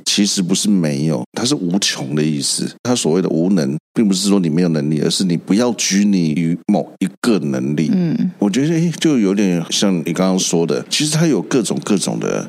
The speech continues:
Speaker 1: 功用，但其实它就是保持它自己，它就可以达到，它没有拘泥于某一个功用。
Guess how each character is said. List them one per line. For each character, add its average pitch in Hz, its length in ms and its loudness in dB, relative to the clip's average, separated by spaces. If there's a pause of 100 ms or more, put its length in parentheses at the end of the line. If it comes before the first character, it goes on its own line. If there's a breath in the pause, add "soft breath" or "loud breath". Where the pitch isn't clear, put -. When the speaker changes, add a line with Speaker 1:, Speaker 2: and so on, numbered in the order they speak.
Speaker 1:
功 92 220 2
用， 82 280 0
但 143 120 2
其 139 100 0
实 220 100 -2
它 - 80 -2
就 143 80 0
是 - 180 -2
保 - 160 0
持 - 140 -2
它 85 100 0
自 101 160 0
己， 80 140 -2
它 - 120 -2
就 - 140 -2
可 - 180 -2
以 73 60 2
达 69 160 -4
到， 76 240 -2 (180)
它 135 100 -2
没 127 160 2
有 98 100 2
拘 101 240 0
泥 101 180 2
于 80 100 2
某 85 300 0
一 - 100 -2
个 69 280 -2
功 69 280 -4
用。 60 160 -4